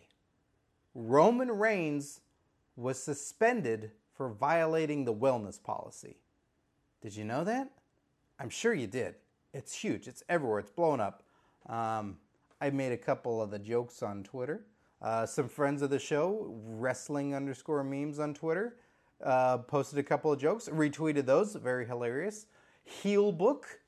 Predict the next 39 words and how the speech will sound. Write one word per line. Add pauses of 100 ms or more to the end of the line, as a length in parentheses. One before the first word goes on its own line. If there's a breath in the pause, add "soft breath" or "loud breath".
(500)
retweeted
those.
Those
were
hilarious. (540 soft breath)
On
Your
Mark
show,
Marky
Extreme, (540 soft breath)
made
a
joke,
retweeted
that,
thought
it
was
hilarious. (840)
It's,
it's,
uh,
it's
an
amazing
time
that
we,
we
had
this
triple
threat
all
set
up
for
Battleground.